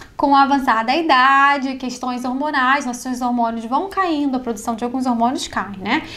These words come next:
E com isso o colágeno também. Só que o colágeno tá muito ligado à qualidade, à elasticidade, à firmeza da nossa pele, sabe? E aí que entra esse apelo dos cosméticos, né? Colágeno pra melhorar a pele.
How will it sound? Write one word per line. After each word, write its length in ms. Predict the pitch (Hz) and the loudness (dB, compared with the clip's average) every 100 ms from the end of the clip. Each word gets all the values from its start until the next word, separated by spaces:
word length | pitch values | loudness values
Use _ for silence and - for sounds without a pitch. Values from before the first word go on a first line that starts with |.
| - - | -16 -2
E 360 | 302 339 381 403 | 4 6 6 4
com 260 | 403 403 | 2 4
isso 340 | 359 349 349 392 | 6 4 4 4
o 160 | 370 | 4
colágeno 760 | 370 415 359 294 311 330 311 320 | 6 6 6 6 6 4 0 -2
também. 600 | 320 320 320 220 196 202 - - - | -2 0 2 2 0 -12 -20 -20 -18
Só 300 | - 370 453 | 2 4 4
que 140 | 392 | 2
o 40 | |
colágeno 520 | 381 330 262 262 294 302 | 4 4 6 2 0 2
tá 200 | 330 339 339 | 2 4 0
muito 280 | 302 349 349 | 0 0 -2
ligado 720 | 277 233 214 233 269 247 233 - | -2 -2 0 4 4 2 -4 -4
à 140 | 254 285 | -2 0
qualidade, 760 | 285 285 311 226 220 226 220 | 0 0 0 0 2 0 -2
à 40 | 214 | -4
elasticidade, 920 | 214 226 - - 269 214 208 220 214 | -4 -6 -8 -8 -4 0 2 2 -2
à 20 | |
firmeza 580 | 214 302 320 262 226 233 | -8 -6 -4 -2 -2 -4
da 120 | 247 | -4
nossa 260 | 240 226 311 | -4 0 -2
pele, 400 | 302 214 185 190 | 2 0 -2 -4
sabe? 480 | - 220 202 196 196 - - - - - 254 | 2 4 4 0 -10 -16 -20 -20 -20 -4 2
E 120 | 302 | 4
aí 300 | 339 294 302 | 4 2 2
que 120 | 320 | 4
entra 360 | 330 285 285 294 | 4 2 -2 -6
esse 180 | 277 320 | 0 0
apelo 1080 | 330 - - 285 285 320 294 247 226 214 | 0 -4 -4 0 4 4 4 2 -2 -4
dos 220 | 208 240 - | -4 -4 -2
cosméticos, 800 | 320 320 254 208 196 196 214 | 0 2 0 -2 -4 -8 -8
né? 220 | 214 220 214 - - | -6 -6 -10 -18 2
Colágeno 600 | 349 359 302 302 311 320 | 6 6 8 6 4 2
pra 120 | 339 | 2
melhorar 380 | 294 294 277 277 | 0 0 4 4
a 40 | |
pele. 360 | 277 202 - | 2 -6 -8